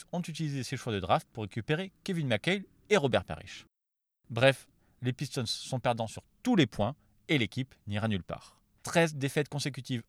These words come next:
en novembre, puis une semaine après à peine, ce sera cette fois-ci quatorze défaites de suite, record de la franchise. Les Pistons ont abandonné la saison et finiront dernier de toute la N B A avec seulement seize victoires. C'est quand même huit victoires de moins que le deuxième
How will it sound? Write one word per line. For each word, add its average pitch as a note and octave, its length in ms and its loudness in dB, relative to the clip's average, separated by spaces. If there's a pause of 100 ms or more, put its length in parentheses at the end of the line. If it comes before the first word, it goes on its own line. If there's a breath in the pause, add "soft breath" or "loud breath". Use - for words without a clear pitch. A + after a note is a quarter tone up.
(140)
en F3 80 6
novembre, B2+ 440 4 (280)
puis - 180 -6
une F3+ 140 0
semaine E3 240 0
après C3+ 320 -2 (100)
à D3+ 80 2
peine, A#2 320 2 (100)
ce - 140 -12
sera - 120 -8
cette C#3+ 160 -6
fois-ci B2+ 340 -4 (240)
quatorze A#2+ 440 4
défaites A2 560 -4
de A2+ 200 -6
suite, - 320 -8 (160 soft breath)
record A2+ 440 0
de G#2+ 120 -4
la G2+ 80 0
franchise. - 420 -12 (580)
Les A#2 60 -4
Pistons C3 320 -2 (160)
ont A2 140 -6
abandonné A2 500 -4 (120)
la C3+ 220 2
saison A#2 380 -2 (400 soft breath)
et B2 80 -8
finiront D#3+ 400 -4
dernier C3+ 240 0
de G#2+ 140 -2 (160)
toute A#3+ 220 0
la F#3 100 2
N E3 160 0
B C3+ 220 2
A - 20 -4 (420)
avec G#2+ 160 0
seulement C3 360 -2
seize - 360 0
victoires. A2 580 2 (320 soft breath)
C'est - 140 -6
quand C#3 160 -2
même D3+ 300 2
huit C3+ 520 0
victoires B2+ 520 2
de A#2+ 100 -2
moins A#2+ 280 2
que A#2+ 140 -14
le F#2+ 80 -2
deuxième A#2 540 0